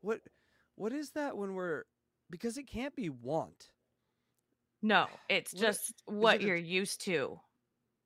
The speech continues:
Speaker 1: Or it's something that you're trapped in. I, I would say more than that you're used to. I,
Speaker 2: Yes.
Speaker 1: just something, some sort of, like,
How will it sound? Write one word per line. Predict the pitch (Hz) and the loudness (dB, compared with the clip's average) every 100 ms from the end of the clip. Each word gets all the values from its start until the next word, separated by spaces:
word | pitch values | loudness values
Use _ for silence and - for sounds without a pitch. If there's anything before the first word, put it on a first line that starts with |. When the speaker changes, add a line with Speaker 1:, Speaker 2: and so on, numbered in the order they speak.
| - | -6
Speaker 1:
Or | 180 | -4
it's | 175 - | -4 -4
something | 214 226 214 | -6 -4 -6
that | 147 | -6
you're | 127 | -8
trapped | - - 147 160 - 110 | -12 -8 -4 -4 -6 -12
in. | 92 101 _ - | -12 -16 _ -12
I, | 123 123 | -8 -4
I | 135 | -4
would | 135 | -4
say | - 131 | -6 -6
more | 120 117 107 101 | -6 -6 -6 -8
than | 110 98 | -10 -8
that | 117 | -8
you're | 113 | -4
used | 196 226 190 156 - | 4 10 10 8 0
to. | |
I, | 107 | -6
Speaker 2:
Yes. | 117 | -8
Speaker 1:
just | 143 - | -10 -8
something, | 160 160 156 | -8 -8 -10
some | - 147 | -10 -10
sort | 165 156 | -8 -8
of, | 143 | -4
like, | 131 113 | -4 -6